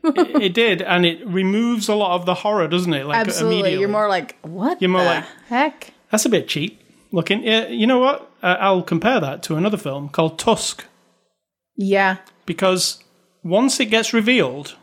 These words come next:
Speaker 1: the Tusk thing, <laughs> and you see how shitty it looks, the horror's removed.
Speaker 2: You're just like,
Speaker 1: You're just like, "Why couldn't they
Speaker 2: Goof.
Speaker 1: spend some more money on that?" <laughs> Yeah,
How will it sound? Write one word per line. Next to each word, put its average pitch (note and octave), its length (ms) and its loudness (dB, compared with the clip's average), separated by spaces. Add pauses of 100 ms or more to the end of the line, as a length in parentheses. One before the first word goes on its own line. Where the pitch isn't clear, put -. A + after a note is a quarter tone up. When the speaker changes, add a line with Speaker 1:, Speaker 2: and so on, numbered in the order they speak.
(240)
Speaker 1:
the D3+ 100 -2
Tusk - 480 -2
thing, D3+ 580 -2 (380)
<laughs> - 360 -20
and F3+ 140 2
you F3 80 4
see G#3+ 200 2
how G#3 120 4
shitty G3+ 420 0
it D3 100 -6
looks, C3+ 440 -10 (320)
the F#3+ 140 2
horror's A3 400 2
removed. F3 560 2 (280)
Speaker 2:
You're A3+ 200 2
just G#3+ 240 0
like, F#3+ 200 0 (440)
Speaker 1:
You're G3+ 100 2
just G#3+ 220 0
like, F3 200 2
"Why G3 200 2
couldn't A#3 320 -2
they A#3 100 -2
Speaker 2:
Goof. G3+ 120 4
Speaker 1:
spend G#3+ 180 2
some A3 160 0
more G#3 160 2
money G3+ 400 -2
on D3 100 -8
that?" C#3 220 -12 (300)
<laughs> - 680 -2 (1000)
Yeah, E3+ 260 0